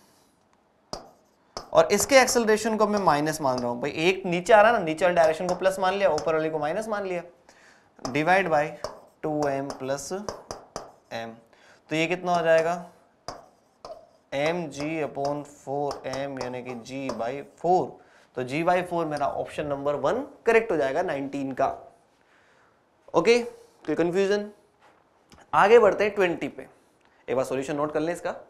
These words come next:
ट्वेंटी की बात करेंगे,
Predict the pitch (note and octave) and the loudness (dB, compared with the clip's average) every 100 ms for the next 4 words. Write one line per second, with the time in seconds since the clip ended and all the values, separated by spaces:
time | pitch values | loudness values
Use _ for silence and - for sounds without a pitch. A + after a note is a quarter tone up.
0 | _ _ _ _ _ _ _ _ _ _ | _ _ _ _ _ _ _ _ _ _
1 | _ _ _ _ _ - G3 G#3+ A#3 B3 | _ _ _ _ _ 2 2 4 2 2
2 | A3+ G3+ G#3+ F#3 F3 | 4 4 2 0 0